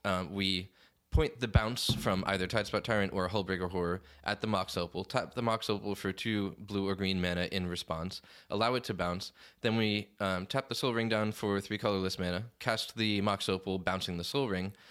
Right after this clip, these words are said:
Now we have an untapped Mox Opal, and then you just repeat.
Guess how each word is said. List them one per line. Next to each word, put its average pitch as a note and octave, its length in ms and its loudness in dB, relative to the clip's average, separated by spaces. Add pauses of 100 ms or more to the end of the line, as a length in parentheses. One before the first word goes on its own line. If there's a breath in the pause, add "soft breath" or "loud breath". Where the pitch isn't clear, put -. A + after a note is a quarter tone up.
(160 loud breath)
Now G2+ 120 2
we G2 120 2
have G2 160 2
an F#2+ 60 4
untapped F#2+ 300 0
Mox F#2+ 300 0
Opal, F2+ 340 -2 (380 loud breath)
and F#2+ 300 0
then F#2+ 120 2
you G2+ 140 2
just A2 220 -2
repeat. C#3 320 -2